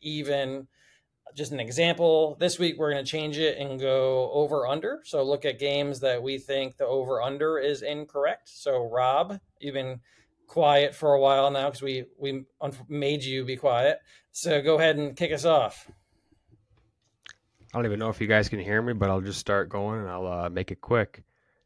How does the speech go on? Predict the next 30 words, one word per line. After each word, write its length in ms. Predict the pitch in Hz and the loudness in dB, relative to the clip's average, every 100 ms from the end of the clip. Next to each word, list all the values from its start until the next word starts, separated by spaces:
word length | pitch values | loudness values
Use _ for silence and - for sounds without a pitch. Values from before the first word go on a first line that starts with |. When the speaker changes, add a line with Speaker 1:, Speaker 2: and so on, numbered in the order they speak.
| _ _ _ | _ _ _
Speaker 2:
I 100 | - | -2
went 220 | 107 101 - _ | 0 0 -4 _
to 160 | - 110 | -8 -6
the, 260 | 104 98 | -2 0
uh, 160 | 95 92 | 2 0
Steelers 420 | - 120 113 104 | 0 0 2 2
at 120 | 101 | 0
Browns 380 | 92 95 104 110 | 2 2 2 -2
game 320 | 104 110 110 | -2 -2 -2
this 180 | 107 104 113 | -8 -10 -6
week. 420 | 117 117 - - _ _ _ | -6 -8 -14 -20 _ _ _
Uh, 160 | - - | -14 -14
Deshaun 380 | 107 98 101 95 | -10 -4 0 2
Watson 400 | 95 101 - 107 | 4 4 2 -4
was 160 | 95 92 | -6 -8
declared 540 | - 104 92 87 90 _ - | -6 -2 0 0 -4 _ 2
out, 440 | 98 107 113 - _ _ 95 | 4 2 -4 -16 _ _ -6
out 160 | 98 | -6
for 80 | - | -6
the 100 | 85 | -10
season, 540 | - 110 110 110 113 107 | -6 -6 -4 -6 -8 -14
so 160 | - 90 | -14 -12
he's 160 | 92 | -8
not 220 | 90 76 | -8 -6
playing. 320 | - 113 110 107 | -4 -2 -2 -2
They're 140 | 85 | -4
turning 380 | - 101 92 87 | -4 -4 -4 -6
to, 300 | - 95 85 | -10 -6 -2
uh, 140 | 85 | -2
rookie 580 | 85 101 - 95 101 | -2 -4 -4 -6 -6